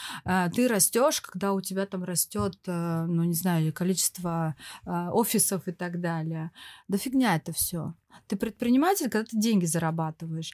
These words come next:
И много лет я, честно говоря, прошла через это сама. Я пыталась сама себе доказать, в первую очередь сама себе, что я имею право называться предпринимателем.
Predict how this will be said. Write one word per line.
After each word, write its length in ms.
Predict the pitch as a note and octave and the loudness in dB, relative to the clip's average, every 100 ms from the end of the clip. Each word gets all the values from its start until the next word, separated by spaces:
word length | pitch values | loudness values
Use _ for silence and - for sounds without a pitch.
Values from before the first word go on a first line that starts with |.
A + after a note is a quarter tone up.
| - - | -16 0
И 40 | |
много 260 | G#3 A#3+ A3 | 4 6 4
лет 220 | A#3 A#4+ C#4 | 4 2 2
я, 320 | A#3 G3+ F#3+ | 4 4 2
честно 320 | - A3 G#3 | 0 -2 0
говоря, 180 | F#3+ F#3 | 0 0
прошла 440 | - G3 - G#3 F3+ | -2 -4 0 0 0
через 280 | F#3 F3 | -2 -2
это 100 | F#3 | -2
сама. 360 | - G3+ G#3+ E4+ | -2 0 2 4
Я 80 | C4+ | 2
пыталась 460 | - - A3 G#3 - | 0 0 2 2 4
сама 260 | G#3 G#3 | 4 4
себе 320 | G3+ G#3 G#3 C#4+ | 4 2 0 0
доказать, 560 | A3 - F#3+ F#3+ D#3+ - | 0 0 2 2 0 -4
в 40 | - | 0
первую 200 | A#3 G#3+ | 2 2
очередь 200 | G3+ G3 | 0 0
сама 180 | G#3 G3+ | 2 2
себе, 240 | G#3 A3+ | 0 0
что 160 | E4 A#3 | -2 0
я 80 | G#3+ | 2
имею 240 | G#3+ A#3+ | 4 2
право 320 | G#3+ A#3 B3+ B3 | 0 0 2 2
называться 480 | G3 F#3+ G3 G#3+ | 0 0 0 -2
предпринимателем. 840 | - G3 - F#3 F#3+ E3+ D#3 F3 E3 | -4 -8 -4 0 2 2 0 -4 -8